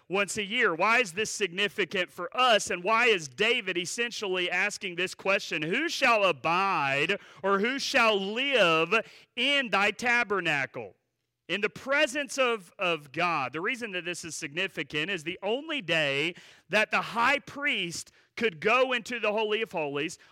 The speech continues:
was a day called the Day of Atonement. The Day of Atonement. How many of you have ever heard that phrase before? Okay, make sure you're tracking with me. If you've never heard it, uh, before, I encourage you to look at it. I'll give you kind of a brief overview of what that,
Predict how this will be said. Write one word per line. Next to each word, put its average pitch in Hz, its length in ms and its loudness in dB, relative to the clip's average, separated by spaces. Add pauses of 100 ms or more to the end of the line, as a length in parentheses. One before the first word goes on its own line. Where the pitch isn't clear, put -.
was 180 220 0
a 202 100 2
day 214 360 0
called 175 320 -2
the 165 60 -4
Day 143 240 0
of 135 100 -4
Atonement. 139 760 -8 (220)
The 147 80 -4
Day 147 200 -2
of 151 80 -4
Atonement. 160 360 -6
How 170 120 -4
many 190 120 -4
of 190 80 -6
you 196 80 0
have 190 100 -2
ever 175 260 -2
heard 165 180 -6
that 151 180 -2
phrase 143 360 -6
before? 120 480 -14
Okay, 127 320 -6
make 139 200 -6
sure 165 160 -8
you're 160 140 -4
tracking 151 380 -4
with 139 160 -6
me. 151 160 -6 (200)
If 170 160 -2
you've 190 140 -6
never 226 340 0
heard 202 240 0
it, 170 220 2 (240)
uh, 170 160 2
before, 180 640 -2
I 156 80 0
encourage 180 320 -4
you 202 60 -6
to 180 60 -4
look 180 280 -2
at 151 100 -2
it. 143 40 -2
I'll 156 100 -2
give 180 180 -2
you 180 80 -10
kind 185 220 -4
of 156 80 -6
a 151 40 -4
brief 165 460 -8
overview 160 640 -4
of 139 160 -8
what 147 380 -4
that, 147 260 -2